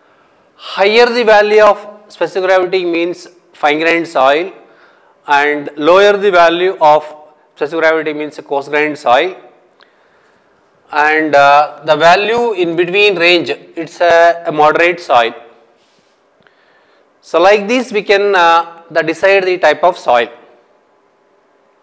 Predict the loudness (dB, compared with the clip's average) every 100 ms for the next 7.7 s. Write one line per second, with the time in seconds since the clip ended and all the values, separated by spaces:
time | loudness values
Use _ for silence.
0 | _ _ _ _ _ _ _ _ _ _
1 | _ _ _ 0 2 2 0 -6 -4 -2
2 | -2 2 2 2 -2 -6 -8 -4 -2 -2
3 | 0 0 0 -2 -2 -2 -8 _ _ _
4 | _ _ _ _ _ _ _ _ _ _
5 | _ _ _ _ _ _ _ _ _ _
6 | _ _ _ _ _ _ -2 0 -2 -4
7 | -2 2 4 4 0 -10